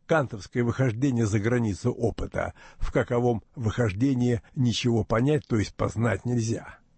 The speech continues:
Вера даётся не в порядке познания, а в порядке нравственного постулирования. Человеку требуется нравственный миропорядок, и его постулаты — Бог, свобода и бессмертие души. Русская вера совсем не эти постулаты предполагает и требует,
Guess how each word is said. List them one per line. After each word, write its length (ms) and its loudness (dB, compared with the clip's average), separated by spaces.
Вера 320 2
даётся 400 -2
не 120 0
в 80 -8
порядке 360 0
познания, 580 -4
а 20 -8
в 80 -16
порядке 420 0
нравственного 760 0
постулирования. 1120 -4
Человеку 440 0
требуется 580 0
нравственный 640 0
миропорядок, 920 -2
и 100 2
его 180 2
постулаты — 760 -2
Бог, 400 0
свобода 600 -4
и 120 0
бессмертие 720 -4
души. 420 -4
Русская 440 2
вера 220 2
совсем 520 -2
не 180 4
эти 160 -4
постулаты 720 -4
предполагает 720 -4
и 80 -4
требует, 540 -6